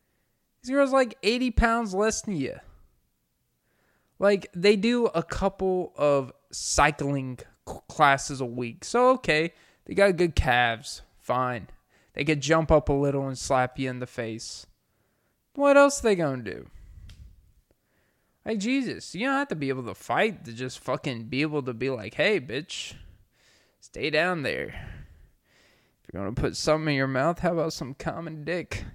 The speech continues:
and sense?" And show your ex Thomas this pain in the ass. Okay, that's a play on words. And you could play on this word,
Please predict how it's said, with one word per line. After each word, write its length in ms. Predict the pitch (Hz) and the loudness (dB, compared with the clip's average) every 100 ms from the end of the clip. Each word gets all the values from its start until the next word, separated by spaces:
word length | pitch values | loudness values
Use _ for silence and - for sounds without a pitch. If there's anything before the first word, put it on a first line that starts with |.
| - | -16
and 280 | 131 160 175 | -12 -8 -8
sense?" 680 | - 156 190 - - - - _ _ _ _ _ - | -6 -4 -4 -8 -14 -14 -18 _ _ _ _ _ -14
And 300 | 117 117 131 - - - | -12 -12 -14 -16 -20 -18
show 380 | - 127 127 | -10 -4 -2
your 320 | 135 131 131 127 | 0 0 0 2
ex 320 | 147 120 - | 2 2 -2
Thomas 520 | - 143 143 143 - | -2 0 2 -2 -6
this 240 | 151 151 - | -4 -4 -4
pain 400 | - - 69 - | -6 -6 -6 -10
in 80 | - | -14
the 200 | 50 50 | -12 -10
ass. 440 | 50 50 - - | -10 -10 -10 -8
Okay, 640 | - 160 143 - - - 160 | -4 0 0 -2 -12 -12 -8
that's 200 | 151 - | -8 -6
a 60 | |
play 300 | - - - | -10 -8 -8
on 200 | - 151 - | -8 -12 -12
words. 460 | - 160 - - _ _ _ _ _ _ - | -12 -12 -16 -20 _ _ _ _ _ _ -16
And 140 | 120 | -14
you 100 | 131 | -12
could 160 | 127 120 | -14 -12
play 300 | 123 127 131 | -8 -6 -6
on 380 | 131 131 131 131 - | -6 -6 -6 -8 -14
this 420 | 127 123 127 - | -10 -6 -6 -6
word, 540 | 135 143 151 156 135 | -6 -4 -2 -2 -4